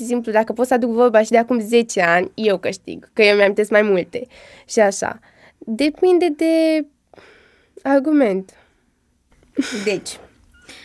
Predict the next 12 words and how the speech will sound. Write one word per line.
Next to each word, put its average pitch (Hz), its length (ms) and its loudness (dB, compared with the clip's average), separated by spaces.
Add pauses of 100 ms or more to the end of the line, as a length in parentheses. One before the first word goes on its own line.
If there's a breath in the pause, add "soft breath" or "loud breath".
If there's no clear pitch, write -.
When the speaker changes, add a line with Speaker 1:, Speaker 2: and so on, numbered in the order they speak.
Speaker 2:
la 202 140 -6
noi, 247 200 0
schimb, 254 240 -6
noi 208 160 -4
suntem 233 260 -4
amândouă, 220 580 -2
uh, 185 280 -8 (140)
tare 190 200 -4
în 196 100 -8
gură. 190 300 -6 (520 soft breath)
Adică, 208 380 -10 (880)
noi, 226 560 2